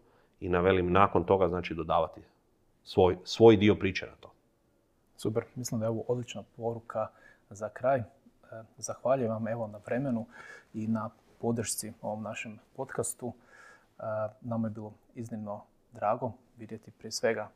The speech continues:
Speaker 2: proizvodnju i, e, razgovarati ovdje s vama. Hvala vam još jedanput na vašem vremenu.
Speaker 1: Evo,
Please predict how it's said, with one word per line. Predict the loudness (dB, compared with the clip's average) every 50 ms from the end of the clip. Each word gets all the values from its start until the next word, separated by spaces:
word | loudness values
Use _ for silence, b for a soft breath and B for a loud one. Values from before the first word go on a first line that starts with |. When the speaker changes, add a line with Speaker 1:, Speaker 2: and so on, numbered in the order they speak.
| _ _ _ -16
Speaker 2:
proizvodnju | -14 -14 -14 -2 2 4 4 4 2 -2 -6 -8
i, | -10 -12
e, | -12 -14 -18 -20 -20 -20 -20 -20 -20 -16 -12 -10 -8 -8
razgovarati | -8 -8 -6 -2 0 2 2 0 -2 -6 -12 -12
ovdje | -12 -12 -10
s | -8
vama. | -8 -8 -8 -10 -8 2
Hvala | 6 6 6 6 4
vam | 0
još | -6 -10 -8 -4
jedanput | -2 -2 -2 -2 -6 -8
na | -6 -4 -4 -4
vašem | -4 -6 -8 -10 -10 -6
vremenu. | -6 -4 -4 -6 -8 -12 _ _ _ _ 4 10
Speaker 1:
Evo, | 12 12 12 12